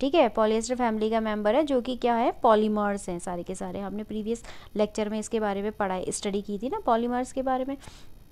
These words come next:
देखो चलो, आ, पहेली तुम्हारी सहेली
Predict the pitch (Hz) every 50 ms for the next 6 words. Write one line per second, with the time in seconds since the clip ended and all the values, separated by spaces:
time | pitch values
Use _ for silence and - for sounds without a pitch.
0 | - - - - - - - - - - - - - 190 185 208 196 180 - 190
1 | 165 - - - - - - - - 233 208 185 185 180 - - - - - -
2 | - - - - - - 196 202 196 202 196 196 196 196 190 - - 226 233 233
3 | 233 240 240 254 269 - 285 277 269 254 233 240 262 240 - 247 233 233 226 220
4 | 240 254 262 -